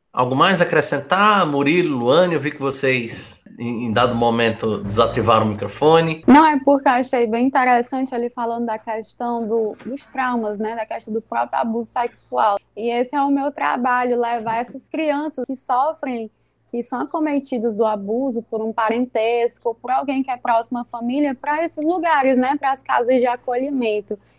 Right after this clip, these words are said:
Speaker 2: E é assim, graças a Deus aqui, no meu estado, pelo menos, a justiça, ela é bem rápida quando se trata num caso desse. Eu não sei se é porque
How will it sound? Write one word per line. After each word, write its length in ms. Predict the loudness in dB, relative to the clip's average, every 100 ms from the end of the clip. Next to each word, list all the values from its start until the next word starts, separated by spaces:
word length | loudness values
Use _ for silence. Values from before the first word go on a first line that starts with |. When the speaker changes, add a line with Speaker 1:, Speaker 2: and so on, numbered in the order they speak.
| _ -6
Speaker 2:
E 200 | 0 2
é 360 | 4 6 6 2
assim, 400 | 0 -4 -4 -2
graças 340 | -2 -4 -4
a 140 | -4 -4
Deus 320 | -2 -2 -2
aqui, 680 | -4 -6 -8 -6 -4 -6 -8 _ _ _ -8
no 80 |
meu 140 | -6 -6
estado, 480 | -8 -6 -2 -2 -2
pelo 260 | 0 0
menos, 540 | 2 0 2 0 -2 -10 -16 -4
a 140 | -2
justiça, 540 | -2 -6 -2 -2 0
ela 180 | 2 2
é 40 | 2
bem 360 | 0 0 0
rápida 580 | -2 -2 -2 -4 -4 -4
quando 280 | -4 -4 -4
se 180 | -8 -6
trata 540 | -2 -2 0 0 2
num 180 | 2 2
caso 340 | 0 0 0
desse. 320 | 2 2 4
Eu 60 | 2
não 80 | 0
sei 160 | -4
se 100 | -4
é 60 | -6
porque 580 | -4 -4 0 2 2